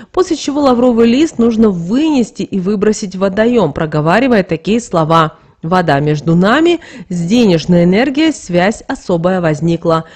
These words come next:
Ты мне помоги, ее еще приумножь в разы». Это простое действие поможет вам сделать денежные поступления стабильными,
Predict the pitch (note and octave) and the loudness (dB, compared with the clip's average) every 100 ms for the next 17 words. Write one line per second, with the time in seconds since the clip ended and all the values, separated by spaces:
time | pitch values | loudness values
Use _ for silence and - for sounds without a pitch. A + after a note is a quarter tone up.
0 | - _ G#3+ F3+ D#3+ D#3 D3+ D3 D3+ G3 | -20 _ 2 4 2 0 -2 -2 -2 0
1 | D#4+ D4+ F#3 F#3+ E3+ C#3 D#3 A3 C4+ C#4 | 0 -2 -2 0 0 0 0 2 0 -4
2 | - D4 C4+ - A#3 B3 F#3 D#3+ C#3+ E3+ | -2 -2 -4 -6 -2 0 0 0 0 -2
3 | - - D#3+ D#3+ D#3 E3 D#3+ - _ E3+ | -4 -6 -2 -2 0 0 0 -4 _ -20
4 | - G#3 F3+ - F3 - G3+ G#3 F#4+ - | -8 -2 -2 0 -2 0 -2 2 0 0
5 | A3 G3 G3+ F#3+ G3 F#3+ F3+ A3+ B3 E3+ | -2 0 0 -2 -2 -2 0 2 2 0
6 | F3+ E3 D3 D#3+ D3+ D#3 E3+ - E3+ D3+ | 0 0 0 -4 -4 -8 -6 -2 0 0
7 | C#3+ - D#3+ C#3+ F#3 G3 A#3 D4 E4+ | -4 -2 -2 0 0 2 2 0 -2